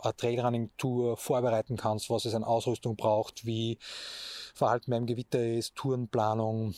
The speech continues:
was machst du im Notfall, Basics einfach nur zusammengefasst.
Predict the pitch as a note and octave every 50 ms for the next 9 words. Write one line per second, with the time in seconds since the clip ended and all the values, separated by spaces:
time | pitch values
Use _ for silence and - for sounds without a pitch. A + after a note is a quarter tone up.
0 | - - - B2 A#2 - - A#2 A2 - - - B2 A2+ A2+ B2 B2 B2 A#2 A#2
1 | A2+ A#2 A#2 A2 - - B2+ A2+ A2 A2+ A2 - - - A#2+ B2 - - A2+ -
2 | - A#2 G#2+ G2 A#2+ A2+ - A#2+ A#2 A#2 A2+ G#2+ - _ _ _ _ _ _ _
3 | - - A#2 B2 C3 B2+ - - B2 A#2 A2+ - - - -